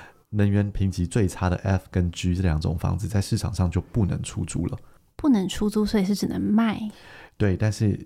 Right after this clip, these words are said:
Speaker 1: 相对也不太会有人想买，因为一旦接受到这种房子，它并没有办法产生任何收益嘛，你没有办法把它租给，
Speaker 2: 嗯。
Speaker 1: 哦，
Speaker 2: 是。
Speaker 1: 房客。
Speaker 2: 然后自己住的话又会很耗能。
Speaker 1: 对。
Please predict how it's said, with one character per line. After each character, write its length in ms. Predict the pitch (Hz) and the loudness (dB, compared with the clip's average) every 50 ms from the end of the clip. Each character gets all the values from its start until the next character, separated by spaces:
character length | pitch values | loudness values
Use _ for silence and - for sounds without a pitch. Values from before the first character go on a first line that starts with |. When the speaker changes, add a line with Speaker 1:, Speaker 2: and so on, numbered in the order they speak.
| - - | -14 -12
Speaker 1:
相 240 | - - 107 104 101 | -4 -2 0 2 2
对 140 | 113 98 | 2 2
也 100 | 78 76 | 2 0
不 140 | - - 80 | 0 -2 -2
太 160 | - 95 101 | 0 0 0
会 100 | 87 101 | 2 2
有 80 | 90 - | 2 2
人 100 | - 87 | 0 -2
想 220 | 85 - - 80 | -2 -2 -2 0
买， 260 | 82 90 92 - - - | 0 0 0 -2 -2 -2
因 100 | - 107 | 0 2
为 100 | 110 110 - | 2 2 0
一 120 | - 104 | -2 -4
旦 180 | 85 113 113 107 | 0 0 2 2
接 140 | 95 98 92 | 2 0 0
受 140 | 95 101 | 2 2
到 80 | 90 90 | 2 2
这 40 | 85 | 2
种 140 | 92 82 78 | 2 0 0
房 200 | - 85 85 80 | -2 -4 -4 -2
子， 120 | - 85 | -4 -4
它 220 | - - 92 90 | -4 0 -2 -2
并 200 | - - 104 95 | 0 2 0 2
没 80 | 80 82 | 2 2
有 80 | 80 76 | 2 2
办 140 | 82 82 | 2 0
法 160 | 76 - 85 85 | 0 0 -4 -4
产 180 | - - 80 | -2 -4 -4
生 200 | - - 90 82 | -2 0 0 2
任 100 | 85 82 | 2 2
何 100 | 76 78 | 0 -2
收 300 | 78 - - 87 85 92 | -4 0 0 0 2 2
益 140 | 95 90 85 | 2 0 0
嘛， 180 | 80 80 85 110 | 0 -2 -4 -2
你 80 | 107 87 | -2 0
没 120 | 87 92 | 2 2
有 40 | 90 | 2
办 160 | 104 98 - | 2 2 0
法 120 | - 87 | 0 -4
把 120 | - 101 90 | -4 -4 -4
它 120 | 87 87 | -4 -4
租 200 | - - 104 95 85 | -2 0 0 0 2
给， 120 | - - | 0 -2
Speaker 2:
嗯。 160 | - - - - - - - - - - - | -2 -2 -6 -10 -20 -20 -20 -20 -12 -6 -6
Speaker 1:
哦， 60 | - | -2
Speaker 2:
是。 80 | - 214 | 0 0
Speaker 1:
房 160 | 208 214 208 | 2 2 0
客。 200 | 208 - 185 - 107 | 0 -2 -2 -2 0
Speaker 2:
然 100 | - 214 | 0 0
后 80 | 208 220 | 0 0
自 160 | 220 - 254 | 0 0 -2
己 140 | 233 220 185 | 0 0 0
住 220 | - - 220 214 | 0 2 2 2
的 100 | 202 196 | 2 2
话 160 | 190 - 202 196 | 0 2 0 2
又 80 | 196 | 2
会 100 | 196 202 | 2 2
很 160 | 202 190 196 - | 2 2 0 -2
耗 340 | 180 - - 214 190 175 180 | -2 0 2 4 4 4 4
能。 340 | 175 165 160 165 190 208 | 2 0 0 0 0 0
Speaker 1:
对。 80 | 220 | 0